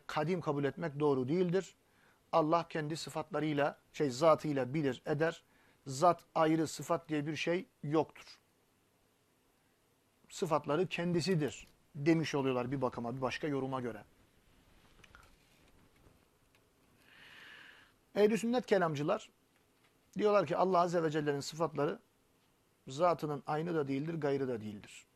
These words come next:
Dolayısıyla Allah'tan başka şeyler olmadığı için orada bir taaddüt, bir tekessür, bir çokluk söz konusu değildir.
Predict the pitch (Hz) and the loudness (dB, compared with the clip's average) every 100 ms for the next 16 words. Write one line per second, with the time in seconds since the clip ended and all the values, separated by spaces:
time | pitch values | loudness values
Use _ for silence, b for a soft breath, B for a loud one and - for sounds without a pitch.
0 | _ _ - 156 175 170 170 - 160 170 | _ _ -10 -4 -2 0 0 0 0 -2
1 | 160 190 180 160 - 185 - 160 151 170 | -2 -4 -2 -2 -2 -8 -4 -2 0 0
2 | 180 151 135 127 - - - 170 147 139 | 0 -2 -2 -4 -6 -10 -2 0 0 -2
3 | 160 - 160 147 139 139 160 - 151 151 | -6 -4 -2 -2 -4 -4 -6 -6 -8 -8
4 | - 156 - 147 - 156 139 165 - 156 | -6 -8 -6 -8 -6 -8 -6 -8 -6 -8
5 | - - 156 - 143 131 143 127 113 - | -8 -10 -10 -8 -10 -8 -6 -6 -8 -14
6 | - | -20